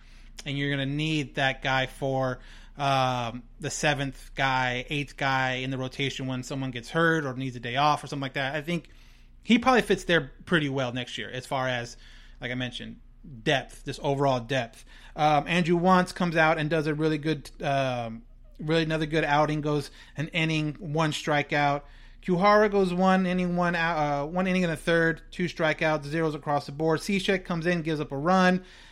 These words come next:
um, an absolute bomb by Judge. Um, but, you know,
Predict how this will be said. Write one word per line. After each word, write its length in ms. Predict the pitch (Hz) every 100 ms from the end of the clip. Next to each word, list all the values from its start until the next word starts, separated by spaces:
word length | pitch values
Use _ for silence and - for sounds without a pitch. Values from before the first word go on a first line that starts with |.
| -
um, 540 | 160 156 151 147 143 - -
an 120 | 156
absolute 520 | 160 160 - 170 151 - - - - -
bomb 760 | 160 117 165 170 165 147 143 123
by 260 | 143 135
Judge. 560 | 135 139 147 143 139 - - - -
Um, 380 | 156 156 151 143
but, 260 | 208 190
you 100 | 214
know, 360 | 233 226 220